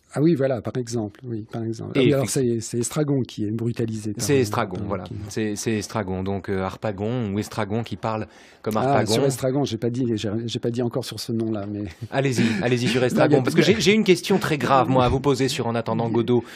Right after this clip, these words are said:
Speaker 2: Mais, euh, allez-y sur Estragon.
Speaker 1: Non, sur Estragon, en fait, c'est une pure hypothèse, mais étant donné la convergence, si vous voulez, de ce, des, des connotations dont j'ai parlé tout à l'heure sur Vladimir ou sur, euh,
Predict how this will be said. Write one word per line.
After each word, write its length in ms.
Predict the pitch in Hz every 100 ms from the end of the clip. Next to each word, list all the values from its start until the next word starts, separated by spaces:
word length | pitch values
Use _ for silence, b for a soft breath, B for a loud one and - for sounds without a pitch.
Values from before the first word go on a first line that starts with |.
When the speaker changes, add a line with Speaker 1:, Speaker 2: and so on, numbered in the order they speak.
| B 131
Speaker 2:
Mais, 200 | 127 135 147
euh, 40 | 120
allez-y 300 | 151 135 135
sur 160 | 127
Estragon. 400 | 110 - 107 98 90 135
Speaker 1:
Non, 180 | 135 160
sur 200 | 170 165
Estragon, 580 | - 135 131 170 151 127
en 100 | 135
fait, 200 | - 151
c'est 200 | - 113
une 120 | 120
pure 280 | 113 165 143
hypothèse, 560 | 131 123 113 123 110 120
mais 140 | 120
étant 180 | 147 151
donné 360 | 151 160 143 -
la 140 | 120
convergence, 640 | 117 156 147 135 127 143 123
si 140 | -
vous 100 | 120
voulez, 220 | 117 123 120
de 100 | 113
ce, 140 | - - 147
des, 360 | 120 113 104
des 160 | 104 113
connotations 640 | 151 147 131 127 - 131
dont 100 | 117
j'ai 120 | 113
parlé 260 | 113 113 107
tout 100 | -
à 40 | 110
l'heure 180 | 120 120
sur 160 | 120
Vladimir 680 | 104 113 107 110 110 117 113
ou 40 | 104
sur, 300 | - 117 107
euh, 180 | 104